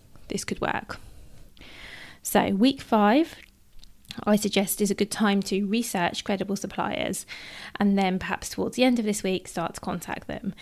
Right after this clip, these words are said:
If you're doing really well, you know, if you've managed to get your supplier communication done right at the beginning of week four, maybe you move on to this a bit sooner, but let's say, you know, you've only got limited time, week five is when you need to start your research.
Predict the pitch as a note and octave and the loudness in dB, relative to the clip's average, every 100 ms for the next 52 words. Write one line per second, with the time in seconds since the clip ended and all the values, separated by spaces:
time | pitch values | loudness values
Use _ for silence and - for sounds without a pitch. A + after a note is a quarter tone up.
0 | - - - _ - - - G#3+ A3+ A3+ | -14 -16 -20 _ -20 -20 -2 2 4 6
1 | A3+ A3+ A3 G#3 A3 B3 A#3 G#3+ G#3 G#3+ | 8 8 6 6 6 6 6 6 4 4
2 | G#3 G#3 G#3 - G#3+ - G3 G3 F#3+ - | 4 4 2 2 0 2 2 0 0 -2
3 | G3 F#3+ G3+ G3+ G3+ G3 - G3+ F#3+ F#3 | -2 0 0 0 0 -2 -2 -2 -2 -2
4 | F#3+ G3+ - G#3+ G3+ G#3 G#3+ G#3 - G#3+ | -2 -4 -2 2 4 4 2 -2 0 2
5 | G#3+ A3 G#3 G3 G3 G3 G3 G#3 G#3+ G#3 | 4 4 2 2 2 2 4 4 4 0
6 | F#3+ - G3+ G#3+ - B3+ B3 B3 A#3+ A#3 | -2 0 0 0 2 4 6 6 4 2
7 | E3+ - - - - - - A3+ - F#3+ | 0 0 -6 -14 -16 -16 0 0 2 0
8 | F3+ F3+ - - - G#3 F#3+ F#3 F#3+ G3 | -2 -2 -10 -14 -8 -2 0 0 0 0
9 | - G3+ G3+ G3 G3 - F#3+ F#3+ F#3 F#3 | 0 2 2 2 0 -2 0 2 2 -2
10 | - A#3 A3 - F#3 F3 F3 F3+ F3+ E3+ | 2 2 2 -2 -2 0 -2 -4 -4 -4
11 | E3+ F#3 - - E3 - - - - - | -4 -6 -8 -6 -6 -8 -12 -20 -20 -20
12 | - G3 G#3 E3+ - - - | -6 -4 -4 -8 -8 -8 -8